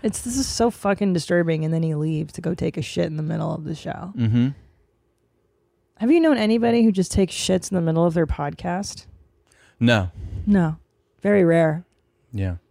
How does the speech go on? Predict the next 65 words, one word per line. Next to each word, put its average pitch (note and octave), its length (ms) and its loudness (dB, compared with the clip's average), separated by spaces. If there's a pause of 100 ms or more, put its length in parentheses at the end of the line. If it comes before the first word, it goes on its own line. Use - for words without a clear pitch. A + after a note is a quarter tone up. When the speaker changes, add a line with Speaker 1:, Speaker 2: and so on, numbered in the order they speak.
Speaker 1:
If G3 140 2
you G3+ 80 6
work F3+ 220 4
with G3+ 100 -2
somebody G3 400 2
who's F#3 120 4
like, E3 340 0
"Hold A3+ 200 2
on, A3+ 140 2
guys, G3+ 400 4
I - 80 0
had G3 100 2
to F3 60 2
Speaker 2:
Like, - 80 6
Speaker 1:
stop F#3+ 120 4
Speaker 2:
in D3+ 140 4
the C3+ 60 6
middle C3 180 6
of C3 40 4
a B2+ 40 6
Speaker 1:
production." D#3 180 4
Speaker 2:
scene, B2+ 260 4
it's - 140 -4
like, A2+ 140 2
"I'm A2+ 120 2
gonna A2+ 120 2
go A2 140 2
take A2 220 -6
a G#2+ 40 -4
shit." B2 340 0 (180)
Speaker 1:
Yeah. A#3+ 240 2 (1200)
Speaker 2:
They A#2+ 100 0
just B2+ 260 2
yell, A#2+ 140 0
"Cut." - 400 2 (200)
Speaker 1:
Yeah. A#3 400 2 (540)
They're G3+ 80 0
just G3+ 80 2
like, G#3+ 120 4
"Hey, A#3+ 80 4
guys, G#3 240 2
I F#3+ 60 0
really F#3 260 4
have E3+ 140 2
to F3 80 2
Speaker 2:
Like A#2 80 0
Speaker 1:
shit." F3 100 0
Speaker 2:
Cloris A#2+ 320 4
Leachman's A2+ 640 4
just E4 140 0
like, G#2+ 240 4
Speaker 1:
<laughs> - 20 -12
Speaker 2:
"Ah." C#3 760 4 (920)
Speaker 1:
Burt F#3 160 4
Reynolds F#3+ 400 2
ever F3 220 2
go D#3+ 160 2
like, D#3 140 2
"Guys, E3 320 2
I - 100 -4
have D#3+ 100 -2
to D3 60 -8
take F3+ 160 -2
a C#3 40 -4
shit. D#3 320 -2